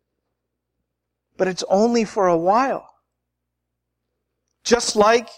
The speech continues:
the shallow soil and the infested soil appear to have the seed, it's only for a while. And what life you see there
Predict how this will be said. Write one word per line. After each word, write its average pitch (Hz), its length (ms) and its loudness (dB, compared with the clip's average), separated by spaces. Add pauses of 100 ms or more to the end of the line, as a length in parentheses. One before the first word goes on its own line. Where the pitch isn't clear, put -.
(340)
the 170 80 -2
shallow 220 460 2
soil 233 540 4
and 180 180 0
the 170 100 0
infested 190 600 -2
soil 214 500 4
appear 247 680 0
to 185 160 -12
have 202 640 0
the 165 100 -10
seed, - 640 -4 (520)
it's - 180 -6
only 247 380 2
for 185 460 2 (220)
a 170 100 -2
while. 190 600 -2
And 180 300 -4
what 226 260 2
life 208 480 0
you 202 140 -4
see 240 360 -2
there 294 460 2